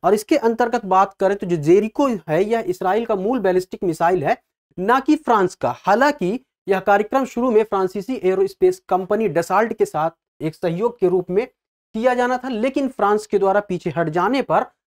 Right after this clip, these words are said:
इसका संचालन जो है वर्ष उन्नीस सौ उनहत्तर में, जब आप देखें कि फ्रांस पीछे हट जाता है, तो इजराइल ने अपनी मिसाइल प्रणाली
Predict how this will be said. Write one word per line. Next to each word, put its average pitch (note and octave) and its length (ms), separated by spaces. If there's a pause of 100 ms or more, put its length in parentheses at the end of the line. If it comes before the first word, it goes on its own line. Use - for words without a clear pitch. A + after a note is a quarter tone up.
(180)
इसका A3 300
संचालन A3+ 540
जो B3 100
है A#3+ 120
वर्ष G3+ 320
उन्नीस G3+ 460
सौ A3 120
उनहत्तर F#3 520
में, F3 220 (880)
जब E3 160
आप F3 120
देखें A3 300
कि A#3+ 140
फ्रांस F3+ 320
पीछे G#3 280
हट A#3 140
जाता G#3+ 300
है, B3+ 140 (200)
तो - 80
इजराइल G#3+ 360
ने C4+ 180
अपनी A#3 360
मिसाइल F#3+ 380
प्रणाली F#3+ 460